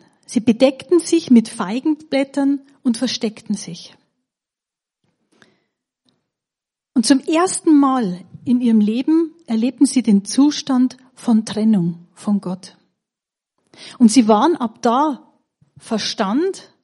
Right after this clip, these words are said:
Seele und Leib und nicht mehr wie vorher Geist, Seele und Leib. Und unverzüglich hat die Seele das Regiment dann übernommen.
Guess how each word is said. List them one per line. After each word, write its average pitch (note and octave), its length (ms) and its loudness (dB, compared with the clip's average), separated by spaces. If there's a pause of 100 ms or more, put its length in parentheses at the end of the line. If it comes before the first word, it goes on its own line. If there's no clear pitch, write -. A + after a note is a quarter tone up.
(580)
Seele F#3+ 680 -4 (100)
und G3 200 -2
Leib F#3 320 -8 (500)
und A#3+ 220 -2
nicht C#4+ 400 4
mehr C#4 160 4
wie C4+ 100 0
vorher A3+ 500 -4 (280)
Geist, A3+ 500 -6 (200)
Seele G3 420 -2
und F3+ 180 -4
Leib. E3+ 340 -12 (520)
Und A#3+ 340 2
unverzüglich D#4+ 920 0
hat G3+ 160 -4
die G#3 220 -2 (100)
Seele C#4 440 0
das G#3+ 220 -2
Regiment A3+ 640 0 (160)
dann G3+ 180 -2
übernommen. F3+ 640 -2